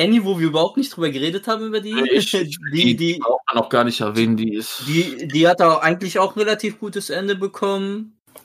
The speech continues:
Speaker 1: Hm, wen gab's denn noch? Äh, ja.
Speaker 2: So, also
Speaker 1: Ja.
Speaker 2: wenn man so nimmt, kann man ja sagen, Jessica hat auch ein gutes Ende bekommen.
Speaker 1: <laughs>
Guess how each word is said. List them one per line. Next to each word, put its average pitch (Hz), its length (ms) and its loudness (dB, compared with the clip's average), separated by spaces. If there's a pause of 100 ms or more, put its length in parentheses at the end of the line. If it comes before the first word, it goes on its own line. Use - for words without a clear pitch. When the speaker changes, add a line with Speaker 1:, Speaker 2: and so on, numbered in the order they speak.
(320)
Speaker 1:
Hm, 151 260 -2
wen 147 160 4
gab's 151 280 0
denn 135 180 -2
noch? 151 400 -2
Äh, 82 1600 -4 (920)
ja. 127 580 -6 (960)
Speaker 2:
So, 151 200 6 (220)
also 123 180 4
Speaker 1:
Ja. - 40 4
Speaker 2:
wenn 120 40 0
man 123 160 2
so 143 160 2
nimmt, 175 380 2
kann 220 160 -2
man 160 80 4
ja 131 100 4
sagen, 131 200 0
Jessica 131 400 -2
hat 131 100 -2
auch - 180 0
ein 381 60 0
gutes 277 300 2
Ende 143 240 4
bekommen. 135 600 -2 (460)
Speaker 1:
<laughs> 226 800 0